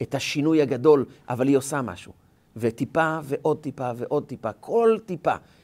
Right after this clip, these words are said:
יצרה שינוי קטן, מיקרוסקופי, בלתי ניתן לראייה,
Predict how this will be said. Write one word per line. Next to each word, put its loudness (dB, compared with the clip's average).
יצרה -2
שינוי 0
קטן, 2
מיקרוסקופי, 6
בלתי 6
ניתן 8
לראייה, 8